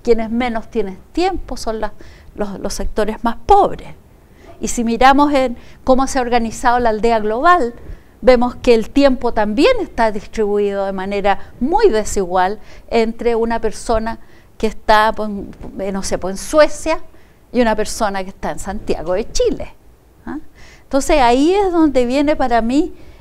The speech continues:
eh, la contradicción, ¿no? Acá, ¿para dónde, cuáles son las metas, los objetivos estratégicos, no ahora puntuales, ¿no? Estratégicos para el planeta, para la vida, eh,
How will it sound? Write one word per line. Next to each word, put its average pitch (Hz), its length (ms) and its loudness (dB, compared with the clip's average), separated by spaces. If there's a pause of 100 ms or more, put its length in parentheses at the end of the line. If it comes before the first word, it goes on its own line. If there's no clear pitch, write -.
(160)
eh, 220 160 4
la 214 180 0
contradicción, 233 760 -2 (200)
¿no? 240 120 -14 (320)
Acá, 233 400 -2 (460)
¿para 262 320 4
dónde, 370 460 0 (720)
cuáles 180 300 4
son 190 380 0 (500)
las 208 180 -4
metas, 214 500 -2
los 190 140 -8
objetivos 202 760 -2 (360)
estratégicos, - 960 -8
no 240 280 2
ahora 196 400 4
puntuales, 175 680 0
¿no? 202 120 -12 (200)
Estratégicos 208 840 -6
para 185 260 -6
el 170 80 -8
planeta, 180 680 -6
para 170 180 -4
la 185 180 -4
vida, 202 480 -2 (640)
eh, 175 320 -2